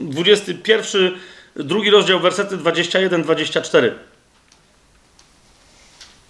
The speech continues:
„Do tego bowiem jesteście powołani”, mówi Piotr. No do czego tam jest wcześniej powiedziane? „Bo i Chrystus cierpiał za nas, zostawiając nam przykład, abyście szli w Jego ślady”.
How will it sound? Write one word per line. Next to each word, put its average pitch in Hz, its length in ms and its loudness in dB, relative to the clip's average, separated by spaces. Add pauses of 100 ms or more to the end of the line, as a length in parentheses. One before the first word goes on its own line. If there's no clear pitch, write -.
(1120)
„Do 190 120 4
tego 247 260 4
bowiem 233 400 4
jesteście 208 460 0
powołani”, 185 600 2 (300)
mówi 135 220 -4
Piotr. 127 360 -2 (260)
No 160 80 2
do 180 100 4
czego 196 260 0
tam 180 120 -2
jest 165 120 -4
wcześniej 156 280 -4
powiedziane? 127 420 -2 (260)
„Bo 170 140 4
i 208 100 4
Chrystus 240 500 -2
cierpiał 214 420 0
za 175 140 4
nas, 147 400 -4 (260)
zostawiając 202 760 2
nam 202 220 0
przykład, 185 580 0
abyście 160 380 -4
szli 196 280 -6
w 165 60 -6
Jego 156 220 -2
ślady”. 131 380 -2